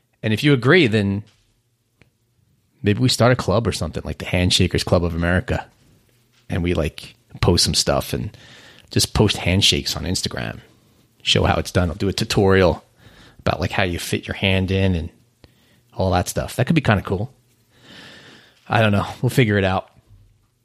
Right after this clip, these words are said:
Just a thought. Oh, and since we're on the topic of handshakes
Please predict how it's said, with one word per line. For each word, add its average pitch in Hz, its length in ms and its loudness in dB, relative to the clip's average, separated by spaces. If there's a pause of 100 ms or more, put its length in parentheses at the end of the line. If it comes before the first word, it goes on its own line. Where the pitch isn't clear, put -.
(140)
Just 127 180 2
a 101 60 0
thought. 90 400 0 (2250)
Oh, 127 120 6
and 107 80 0
since - 220 -2
we're 180 100 2
on 156 100 2
the 113 60 -2
topic 117 360 0
of - 60 -10
handshakes 107 760 -4